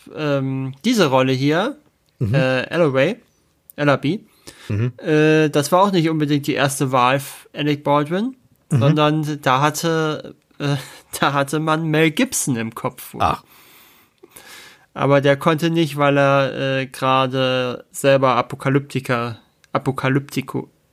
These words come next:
Speaker 1: Apokalypto
Speaker 2: Ja.
Speaker 1: gedreht hat.
Speaker 2: Du, wo wir gerade noch mal auch, äh, das Thema Besetzung haben, ähm, wie schwierig ist es,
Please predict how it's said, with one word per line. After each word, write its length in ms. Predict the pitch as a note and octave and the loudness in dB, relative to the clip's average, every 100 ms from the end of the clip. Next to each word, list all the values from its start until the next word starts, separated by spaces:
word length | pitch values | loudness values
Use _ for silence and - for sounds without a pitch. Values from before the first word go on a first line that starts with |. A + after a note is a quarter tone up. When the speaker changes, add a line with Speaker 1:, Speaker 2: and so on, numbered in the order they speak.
| _ _ _ _ - | _ _ _ _ -2
Speaker 1:
Apokalypto 1500 | F3+ - - D#3+ F3 F3+ - - C#3+ D3 F3+ - - A2+ G2+ _ _ _ _ _ _ | -2 -2 -2 0 0 -2 -6 0 2 4 0 -4 -2 -2 -2 _ _ _ _ _ _
Speaker 2:
Ja. 200 | A2 G#2 | 0 0
Speaker 1:
gedreht 300 | F#2 A#2 A#2 | 0 -4 -6
hat. 280 | B2+ - - _ - - - - - _ _ _ _ | -6 -8 -12 _ -20 -20 -20 -20 -20 _ _ _ _
Speaker 2:
Du, 220 | B2 B2+ D3 | -4 -4 -2
wo 220 | A#2+ C#3+ | 0 2
wir 260 | D3 - A2+ | 2 0 2
gerade 240 | A2+ C3+ | 4 4
noch 100 | C3+ | 4
mal 120 | B2+ | 4
auch, 160 | A#2 - | 2 2
äh, 220 | - A#2+ B2 | -2 0 -2
das 180 | A#2+ G#2+ | -4 -4
Thema 240 | - C3+ | -2 -2
Besetzung 540 | A2+ G#2 B2+ - C3 F#2+ | 0 0 -2 -2 -4 -2
haben, 320 | A#2 A#2 G#2 - _ | -2 -2 -4 -10 _
ähm, 400 | A2 A2+ A2 G#2+ - _ _ _ _ _ - | -4 -2 -2 -4 -8 _ _ _ _ _ -14
wie 380 | F#2+ C#3+ G#3 | -2 2 2
schwierig 640 | G#3 - D#3 F3+ D#3+ D3 - | 2 0 2 4 4 0 0
ist 220 | C#3+ - | 0 2
es, 420 | G2 B2 - - | 0 0 -6 -12